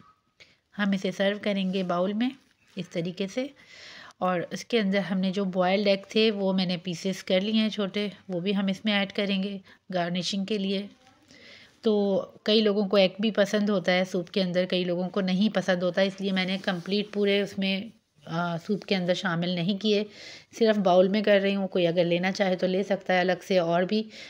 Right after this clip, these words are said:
और इसी तरीके से कॉर्न भी ले सकता है, कॉर्न भी हमारे पास, स्वीट कॉर्न भी मौजूद है, एक प्याला पूरा भरा हुआ है। साथ में हम इसमें सारी चीज़ें ऐड करेंगे, ग्रीन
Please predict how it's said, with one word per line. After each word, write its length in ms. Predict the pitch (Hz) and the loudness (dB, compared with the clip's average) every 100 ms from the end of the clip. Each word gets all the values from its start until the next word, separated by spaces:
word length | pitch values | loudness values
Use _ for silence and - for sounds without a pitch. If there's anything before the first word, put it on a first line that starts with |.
| - - | -14 -2
और 140 | 190 | 0
इसी 200 | 202 214 | 0 2
तरीके 280 | 208 208 202 | 2 2 2
से 120 | 214 | 0
कॉर्न 380 | 208 190 196 190 | 2 2 2 2
भी 160 | 214 | 2
ले 200 | 208 180 | 4 2
सकता 320 | 175 170 - 156 | 2 -2 0 -2
है, 180 | 165 | -2
कॉर्न 360 | 165 180 180 196 | -2 2 2 2
भी 100 | 202 | 0
हमारे 240 | 190 170 | 0 -2
पास, 280 | 165 185 196 | 2 0 0
स्वीट 220 | 202 196 | 0 -2
कॉर्न 260 | - 175 175 | 2 2 2
भी 100 | 185 | 0
मौजूद 440 | 185 165 156 160 | 0 -2 -4 -2
है, 60 | 170 | 0
एक 140 | 175 - | -2 -2
प्याला 300 | 165 160 170 | -2 -2 -4
पूरा 300 | 185 170 160 | -2 -2 -2
भरा 200 | 160 165 | 0 0
हुआ 180 | 170 | 2
है। 380 | 190 220 - - - - - _ _ - - | 0 -4 -14 -20 -20 -20 -20 _ _ -12 2
साथ 160 | 196 190 | 2 2
में 60 | 202 | -2
हम 160 | 185 | -2
इसमें 260 | 175 - 185 | -2 -4 -4
सारी 260 | 185 180 175 | -2 -2 -4
चीज़ें 300 | 202 175 185 | -4 -4 -2
ऐड 220 | 180 185 | -2 -2
करेंगे, 440 | 214 202 202 208 | -2 0 0 0
ग्रीन 540 | 165 175 185 185 185 | 0 -2 0 0 -2